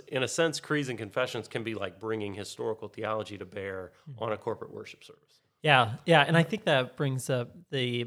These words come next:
Speaker 2: Bible interpretation piece, and, and that is that we sometimes want to say, "There's this plain reading of Scripture. We just read the Scripture,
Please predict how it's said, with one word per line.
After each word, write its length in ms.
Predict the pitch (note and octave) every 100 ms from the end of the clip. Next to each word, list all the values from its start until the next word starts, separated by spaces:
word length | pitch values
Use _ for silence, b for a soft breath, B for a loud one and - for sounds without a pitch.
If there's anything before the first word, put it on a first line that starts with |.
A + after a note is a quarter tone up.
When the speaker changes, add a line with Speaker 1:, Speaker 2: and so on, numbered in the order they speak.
| A#2+
Speaker 2:
Bible 380 | C3+ C3+ C#3+ C3
interpretation 960 | - A#2+ - C3+ A#2 - B2 - A#2+ A2+
piece, 580 | - - C3+ A2+ A#2+ - B B B B -
and, 260 | D3+ D3 -
and 180 | E3 D3
that 180 | D#3+ E3+
is 380 | E3 D3+ C#3 - -
that 180 | E3
we 120 | D3+ D3+
sometimes 520 | G#3+ G#3+ G3 D3+ D3
want 140 | C#3
to 80 | C#3
say, 540 | - D3+ C3+ B2+ B2+ b b b -
"There's 240 | E3+ D3
this 200 | D3+ -
plain 720 | - - E3+ E3 D#3+ E3 D#3 -
reading 460 | D3 D3 C#3+ C#3 C3
of 140 | A#2
Scripture. 760 | - - C3 - - B2 B2 -
We 120 | C3+
just 400 | C3 E3 E3+ -
read 200 | D3+ C#3+
the 100 | C#3
Scripture, 720 | - - - C3 - C3+ B2